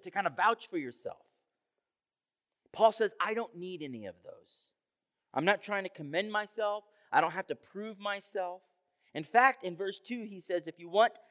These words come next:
a letter of recommendation, here it is. You yourselves are our letter of recommendation, written on our hearts to be known and read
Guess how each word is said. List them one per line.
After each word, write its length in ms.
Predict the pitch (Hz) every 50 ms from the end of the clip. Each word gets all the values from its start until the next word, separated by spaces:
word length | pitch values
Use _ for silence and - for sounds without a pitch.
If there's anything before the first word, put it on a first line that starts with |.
| _ _ _ -
a 100 | 156 151
letter 260 | 156 180 196 202 202
of 180 | - 156 151 143
recommendation, 760 | 170 147 - 170 151 147 139 135 156 156 151 156 - 139 127
here 240 | 120 139 147 143 139
it 60 | 131
is. 420 | 120 104 92 87 87 - - - - _ _ _ _ _ _ _ _ _ _ _
You 560 | 110 117 123 160 196 208 220 226 226 226 208 _ _ _ _ _ 107
yourselves 1080 | 117 156 185 196 202 196 - - - - 196 180 147 123 101 95 90 85 - - - - -
are 120 | 117 117 113
our 220 | 127 156 165 139
letter 360 | 120 110 98 98 98 98 98 - _ _ _ _ -
of 140 | 104 101
recommendation, 800 | 110 110 110 - - 113 110 107 101 107 104 101 98 - - 90 87 87 _ _ _ _ -
written 260 | 117 139 160 170 180
on 120 | 185 180 185
our 120 | 185 165
hearts 360 | 127 135 123 120 117 - -
to 120 | - - 113
be 140 | 113 123 123
known 360 | 127 135 139 147 156 160 160
and 180 | 143 127 110
read 180 | 113 117 120